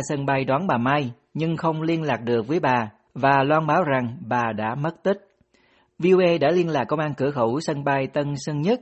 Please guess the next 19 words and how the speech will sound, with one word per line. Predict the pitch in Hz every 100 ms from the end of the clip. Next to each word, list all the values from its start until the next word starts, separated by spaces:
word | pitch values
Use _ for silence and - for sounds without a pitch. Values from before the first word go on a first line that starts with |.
| -
Cục | - 151 143
Quản | 143 180
lý | 190
xuất | 208 214
nhập | 190 -
cảnh | 120 131 185
thuộc | 143 120
Bộ | 127 117
Công | 151
an | 151
Việt | 131 123
Nam | 143 147 139 123 _ _
để | 135 143 180
tìm | 147
hiểu | 135 170
thêm | 196 180 151
về | 127
việc | 113 120
này, | 131 127 113